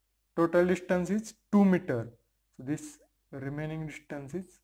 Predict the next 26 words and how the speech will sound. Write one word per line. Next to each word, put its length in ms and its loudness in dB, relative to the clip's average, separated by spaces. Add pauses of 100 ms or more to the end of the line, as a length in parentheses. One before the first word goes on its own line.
(120)
one 300 -8
four 280 -8
zero 280 -6
zero 240 -6 (100)
M 160 -10
M. 160 -16 (1080)
Now 400 0 (2750)
what 100 -10
is 300 -10 (360)
next, 400 -10
what 180 -2
is 140 -8
given? 300 -4 (800)
Hand 400 -6
bearing. 480 0 (420)
Belt 540 6
passing 400 6
over 220 6
the 120 4
pulley 540 0
is 140 0
vertical. 720 4 (240)
So 100 -8
belt 340 4
is 120 2
vertical. 600 2